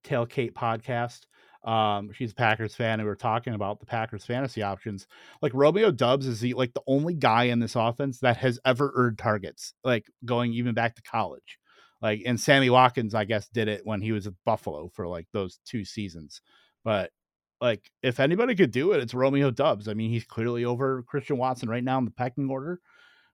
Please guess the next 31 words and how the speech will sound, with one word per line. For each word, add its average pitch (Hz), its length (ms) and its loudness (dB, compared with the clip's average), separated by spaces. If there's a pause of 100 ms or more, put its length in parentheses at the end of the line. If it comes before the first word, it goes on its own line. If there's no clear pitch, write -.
Wouldn't 165 340 2
surprise 143 520 4
me 123 120 -2
if 110 160 -4
Romeo 117 320 0
Doubs 110 380 -4
carves 107 320 -2
out 107 160 0
a 98 40 -8
bigger 104 240 -6
role 92 520 -8
in 110 100 -6
that 104 160 -2
offense 98 580 -6 (160)
out 120 180 6
of 104 60 0
the 101 80 -4
gate. 95 300 -6 (200)
Like, 120 200 -4
they 135 160 8
need 123 280 6
guys. 101 340 -2
It's 123 140 -4
like 139 140 2
an 139 60 0
all 123 140 4
hands 113 300 -2
on 95 120 -2
deck 92 240 -6
thing. 95 220 -12
And, 95 140 -12